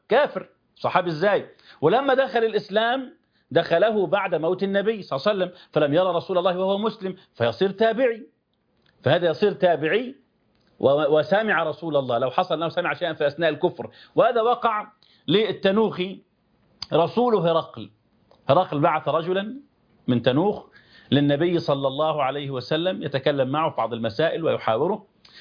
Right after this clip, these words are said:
وهذا الرجل جاء وكان كافرا يوم لقي النبي صلى الله عليه وسلم، وتكلم معه وسمع من رسول الله صلى الله عليه وسلم أشياء، سمع منه كلاما، ولكن وقت ما سمع الكلام هذا كان كافرا، كان رسولا لهرقل،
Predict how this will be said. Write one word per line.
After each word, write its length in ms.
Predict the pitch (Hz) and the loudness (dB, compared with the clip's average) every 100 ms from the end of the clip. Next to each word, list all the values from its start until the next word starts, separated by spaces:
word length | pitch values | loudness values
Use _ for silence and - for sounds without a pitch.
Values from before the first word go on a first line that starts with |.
| - | -2
وهذا 240 | - 151 175 | 2 4 4
الرجل 240 | 185 180 | 2 2
جاء 460 | 160 202 202 208 - - _ _ _ | 2 2 2 -2 -6 -18 _ _ _
وكان 360 | 123 190 196 180 | 2 4 2 2
كافرا 580 | 175 160 196 180 113 104 | 0 0 2 2 -2 -2
يوم 280 | 147 156 | 0 2
لقي 320 | 151 180 165 151 | 0 0 -4 -4
النبي 400 | 143 143 165 143 | -2 -2 0 0
صلى 300 | - 143 135 | -2 -2 -2
الله 300 | 131 139 135 | 0 0 -2
عليه 220 | 123 123 | -2 -4
وسلم، 320 | 110 104 98 | -4 -4 -4
وتكلم 440 | 123 147 175 160 | -2 0 2 2
معه 160 | 160 165 | 0 0
وسمع 480 | 151 135 208 214 160 | 0 0 0 0 -4
من 80 | 156 | -4
رسول 380 | 143 139 165 | -6 -8 -8
الله 280 | 131 123 104 - _ | -4 -2 -4 -6 _
صلى 320 | - 165 156 | 2 2 4
الله 180 | 143 143 | 2 2
عليه 100 | 143 | 0
وسلم 180 | 156 143 | -2 -4
أشياء، 520 | 139 - 151 131 - _ _ _ | -6 -2 0 -2 -6 _ _ _
سمع 240 | 147 139 | 0 2
منه 220 | 160 147 | 2 0
كلاما، 440 | 127 151 160 117 - _ _ _ _ - | 2 2 2 -2 -10 _ _ _ _ 0
ولكن 340 | 139 196 180 | 2 2 0
وقت 360 | 208 269 226 214 | 0 0 -4 0
ما 100 | 208 | 0
سمع 360 | - 254 254 | 2 0 0
الكلام 400 | 220 180 202 247 | -2 0 0 0
هذا 160 | 233 226 | 0 -2
كان 280 | 214 220 196 | 0 0 0
كافرا، 400 | 185 170 185 143 | -2 0 0 -2
كان 240 | 139 180 | -2 0
رسولا 360 | 165 151 202 202 | 0 -2 -2 -2
لهرقل، 840 | 180 185 202 196 151 185 175 113 | -2 -6 -6 -6 0 0 0 -6